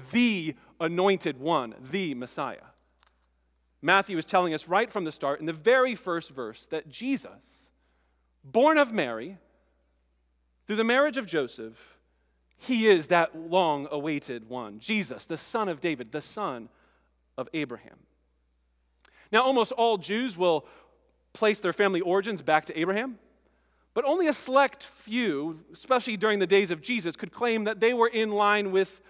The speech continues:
the family of David. So this is saying something. This is quite a claim.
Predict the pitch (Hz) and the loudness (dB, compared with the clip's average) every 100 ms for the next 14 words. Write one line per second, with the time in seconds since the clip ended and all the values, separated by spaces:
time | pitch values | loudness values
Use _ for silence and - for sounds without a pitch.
0 | _ _ _ - 170 - 196 180 165 165 | _ _ _ -10 -8 0 2 2 0 0
1 | 240 214 107 78 - - 170 160 - _ | 0 -2 -4 -14 -10 -2 0 0 -8 _
2 | _ _ 151 285 - 180 - 277 190 151 | _ _ -2 0 0 0 4 6 4 -2
3 | 139 123 143 233 175 - - 226 170 - | -8 -8 -8 -8 -10 -10 -2 -2 -2 -6
4 | - 277 151 123 | -8 -8 -8 -14